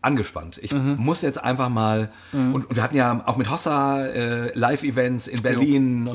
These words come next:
Speaker 1: und, äh,
Speaker 2: stimmt.
Speaker 1: Marburg
Speaker 2: Stimmt.
Speaker 1: und all diese Sachen.
Speaker 2: Stimmt.
Speaker 1: Ähm, und ich merk einfach, ständig irgendwo hingefahren. Ich war jetzt, äh, letztes Wochenende in Stuttgart beim Jesus-Treff zum Predigen.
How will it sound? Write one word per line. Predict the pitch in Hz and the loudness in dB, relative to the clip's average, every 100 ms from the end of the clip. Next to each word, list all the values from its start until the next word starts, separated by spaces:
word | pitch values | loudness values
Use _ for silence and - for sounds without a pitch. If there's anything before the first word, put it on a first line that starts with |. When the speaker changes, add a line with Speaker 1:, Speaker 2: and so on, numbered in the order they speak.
| 110 | -2
Speaker 1:
und, | |
äh, | - - 117 | -2 -8 -4
Speaker 2:
stimmt. | 120 | 0
Speaker 1:
Marburg | 135 135 123 127 120 110 | 0 2 2 4 4 2
Speaker 2:
Stimmt. | - 135 120 - - | -4 -4 -4 -6 -4
Speaker 1:
und | 123 | -2
all | 117 135 | 2 4
diese | 135 123 | 4 2
Sachen. | 110 113 135 135 147 | 2 2 4 2 0
Speaker 2:
Stimmt. | - 135 113 - | -6 -10 -12 -8
Speaker 1:
Ähm, | 127 127 127 127 123 - | -2 0 2 0 -2 -4
und | 139 | 0
ich | 147 | 2
merk | 147 170 | 2 0
einfach, | 147 156 - 143 139 160 | 0 0 -2 -6 -6 -6
ständig | - - 156 151 | -8 -2 0 0
irgendwo | 160 139 | 0 2
hingefahren. | 143 196 123 131 131 135 | 2 2 0 0 0 2
Ich | |
war | 123 | 2
jetzt, | 120 - - - | 0 -2 -6 -6
äh, | 127 120 123 | -4 -2 2
letztes | 123 127 127 | 0 2 0
Wochenende | 123 120 120 117 117 | 2 4 4 4 2
in | - | 0
Stuttgart | - 143 139 127 - - | 0 0 4 2 0 0
beim | 120 120 117 113 110 113 | 2 2 2 0 0 0
Jesus-Treff | 120 131 127 131 123 | 0 0 0 -4 0
zum | 165 | 0
Predigen. | 139 208 190 165 156 | 2 2 4 2 0